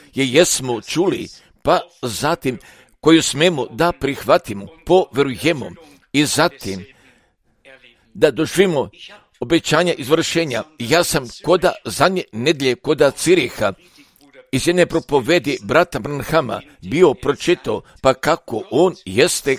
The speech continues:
kazao: "A Bog blagosilja Izraela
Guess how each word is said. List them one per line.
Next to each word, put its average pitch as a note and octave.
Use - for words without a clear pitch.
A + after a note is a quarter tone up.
kazao: A#2+
"A B2+
Bog D#3+
blagosilja D3+
Izraela C#3+